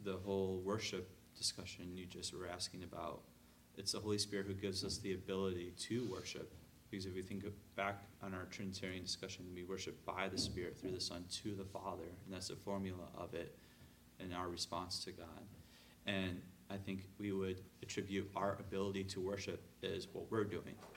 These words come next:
not what the Spirit is doing through us, or the one giving us the ability to do it in the first place. So we, which is kind of a scary thing. We're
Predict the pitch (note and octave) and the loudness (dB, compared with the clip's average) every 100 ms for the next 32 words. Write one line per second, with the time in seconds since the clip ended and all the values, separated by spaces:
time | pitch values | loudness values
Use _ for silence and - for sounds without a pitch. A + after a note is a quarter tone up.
0 | - - G#2 - G#2 - A2 G2+ G2 - | -16 -14 -6 4 4 4 0 0 0 4
1 | G2 F#2+ F#2+ F#2+ F#2 F#2+ F2+ F2 G2+ F#2+ | 4 4 4 2 2 2 2 -4 0 2
2 | E2 D#2+ - G2 F#2 - - - G#2+ - | 2 0 -2 -2 -4 -10 -18 -16 -14 -2
3 | G#2 G2+ G#2 F#2+ G#2 F#2+ F#2 - F#2 F2+ | 2 4 4 4 2 2 2 0 -2 2
4 | G#2 G2 F#2 - F#2+ F#2 F#2 - C#2+ - | 2 4 2 0 0 0 -2 -4 -4 -4
5 | - E2 - - - - - - - - | -8 -8 -4 -6 -6 -12 -20 -20 -16 -4
6 | - F2+ F2+ - - - - - - - | -2 -2 -4 -10 -14 -18 -20 -20 -14 -2
7 | F#2+ F2+ F2+ - - - - - - - | 0 0 -4 -12 -18 -20 -20 -20 -18 -18
8 | - - - - A#2+ C#3 C3+ B2+ F#2 - | -18 -20 0 4 6 6 6 6 6 6
9 | G#2 G2 F#2+ G#2 G2 F2+ F2 | 6 6 4 2 4 4 4